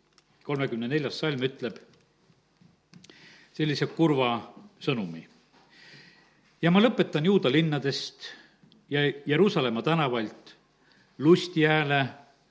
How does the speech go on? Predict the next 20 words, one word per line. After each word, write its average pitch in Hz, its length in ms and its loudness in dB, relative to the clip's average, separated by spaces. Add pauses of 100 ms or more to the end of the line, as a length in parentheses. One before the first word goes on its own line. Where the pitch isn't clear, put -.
(120)
rõõmu 147 440 6
hääle, 131 420 2 (1400)
peigme 185 400 6
hääle 160 600 6 (500)
ja 147 100 4
pruudi 139 360 4
hääle, 101 400 0 (600)
sest - 320 -2
maa 160 680 -2
muutub 127 520 -8 (340)
varemeiks." 90 760 -8 (1500)
Prohvet 202 300 6
Jeremiia 208 480 4 (300)
ütleb 196 300 0
mitu 170 300 -2
korda 123 260 -2
tegelikult 113 480 -4
seda 127 160 -4
oma 120 140 0
raamatus, 143 480 -2